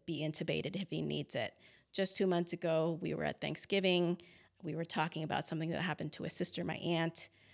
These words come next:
Um, she got a pneumonia from covid. She was intubated, and she actually recovered. And she's in rehab now, and she's doing really well. And my dad told me, "You know, if that ever happened to me, I would actually want a trial of intubation."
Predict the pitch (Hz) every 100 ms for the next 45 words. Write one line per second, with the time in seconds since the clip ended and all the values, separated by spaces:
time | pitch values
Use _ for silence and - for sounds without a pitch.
0 | - _ - 147 - 175 175 165 165 175
1 | 190 190 180 175 175 165 - 185 175 175
2 | 165 - 170 156 - 175 170 165 156 147
3 | 151 - 175 - 190 208 - - 208 196
4 | - 190 185 151 147 - - - - -
5 | 156 165 160 156 160 175 208 175 170 165
6 | 151 156 - 165 170 165 156 160 170 196
7 | 233 214 175 175 165 180 185 175 185 170
8 | 180 180 185 185 180 185 185 208 165 160
9 | - 156 156 151 160 160 151 - - 151
10 | 143 _ _ 185 170 170 170 - 156 156
11 | 151 151 - 185 196 - 135